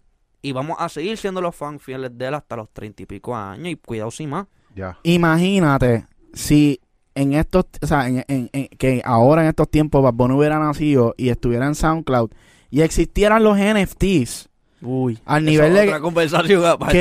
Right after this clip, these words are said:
Speaker 3: que, no, es que está cabrón porque
Speaker 1: Sí.
Speaker 3: el N F T le asegura a los fans generar dinero con el artista. Y imagínate
Speaker 1: Sí,
Speaker 3: que tú en ese
Speaker 1: es duro.
Speaker 3: tiempo hubieras tenido un N F T de Bad Bunny porque solamente eras fan en SoundCloud.
Speaker 1: Mm.
Speaker 3: Serías millonario.
Speaker 1: Sí.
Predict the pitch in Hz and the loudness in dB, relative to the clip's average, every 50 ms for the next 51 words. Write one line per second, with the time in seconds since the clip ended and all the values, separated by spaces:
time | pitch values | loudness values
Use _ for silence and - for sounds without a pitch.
0 | 180 165 - - - 147 143 143 160 208 233 180 170 160 151 175 175 - - 190 | 4 2 0 -2 -4 -2 0 2 4 4 2 2 0 -2 -2 -2 -2 0 0 0
1 | 196 208 196 190 208 240 240 - - 175 160 - 180 160 143 120 117 165 165 165 | 2 2 2 2 2 0 -2 -2 -4 -4 -2 0 0 0 2 2 0 0 0 0
2 | 165 160 156 - - 165 165 180 196 202 196 214 202 196 180 208 220 208 190 175 | -2 -2 -4 -4 -2 -2 0 0 0 0 0 0 0 0 0 2 2 4 4 4
3 | 160 - - 147 156 151 147 143 - - 156 175 196 190 165 139 - - - - | 2 2 0 0 0 0 -2 -2 -2 -2 0 0 0 0 -2 -4 -8 -12 -16 -8
4 | - 151 156 160 156 151 156 156 165 170 165 175 170 170 180 196 190 165 147 135 | -4 -2 -2 0 0 0 0 0 -2 -2 -4 -4 -4 -4 -2 0 2 2 4 2
5 | 131 135 - _ _ _ _ _ _ _ _ _ _ _ - - 123 123 123 123 | 2 0 -4 _ _ _ _ _ _ _ _ _ _ _ -6 -4 -4 -2 -2 -2
6 | 120 120 113 - - 156 175 - - - 120 110 - 120 143 143 147 147 151 160 | -2 -2 -2 0 0 0 0 0 0 0 0 0 0 -2 0 2 2 2 2 2
7 | 151 160 165 196 196 170 185 180 165 170 185 190 190 190 202 196 185 180 196 214 | 2 2 2 2 2 2 2 2 4 4 4 4 2 2 2 2 2 2 2 2
8 | 208 - - 180 165 160 160 - 143 156 156 156 156 - 180 175 180 180 180 180 | 2 2 4 4 4 4 2 2 2 2 2 2 2 2 2 2 2 2 2 0
9 | 180 180 175 - - 170 175 180 175 175 165 151 165 175 185 185 175 165 151 147 | 0 -2 -2 -2 0 0 2 4 4 2 2 2 2 2 4 2 2 0 -2 -2
10 | - _ _ _ _ - - - 156 147 151 147 139 147 151 151 156 160 165 - | -6 _ _ _ _ -20 -4 -2 0 0 2 2 2 2 4 4 2 2 0 0
11 | 160 160 165 156 - - - 165 165 170 170 156 151 147 - 147 143 139 - - | 0 0 0 0 -2 0 0 2 4 4 2 2 0 -2 0 0 0 0 0 -2
12 | 143 156 165 160 - 156 147 139 208 220 220 220 214 202 180 160 143 - - - | -2 -2 -4 -4 -2 0 0 2 0 0 0 -2 -2 -2 -4 -6 -8 -10 -14 -18
13 | - - _ 156 156 160 170 - - - 123 117 117 120 123 127 143 160 160 151 | -20 -20 _ -20 -20 -20 -20 -12 -6 -2 -2 -2 0 0 0 2 2 2 4 4
14 | 147 165 202 226 220 175 139 - 120 120 127 131 131 127 123 120 117 117 113 | 4 4 4 4 4 2 0 -2 -6 -6 -4 -4 -4 -4 -4 -6 -6 -8 -12